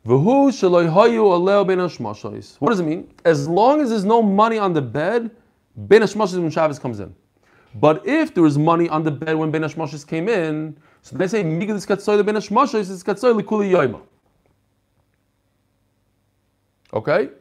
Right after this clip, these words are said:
The fact that somebody took it off, a guy took it off, a kid took it off, it remains muktzah. Okay,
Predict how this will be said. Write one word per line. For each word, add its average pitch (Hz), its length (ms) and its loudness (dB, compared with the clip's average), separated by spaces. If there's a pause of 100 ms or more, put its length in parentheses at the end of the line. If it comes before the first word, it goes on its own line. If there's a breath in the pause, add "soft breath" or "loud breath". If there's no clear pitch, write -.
(1040)
The 113 140 -6
fact 190 280 0
that 151 100 -10
somebody 190 240 0
took 185 200 -4
it 160 60 2
off, 202 220 0
a 131 60 -4
guy 143 320 -2
took 151 220 -8
it 151 60 -4
off, 208 280 -2
a 120 60 -14
kid 202 280 -8
took 170 140 -8
it 160 80 -6
off, 226 220 -4 (640 soft breath)
it 175 140 0
remains 196 460 2
muktzah. 110 680 -4 (2250)
Okay, 202 320 2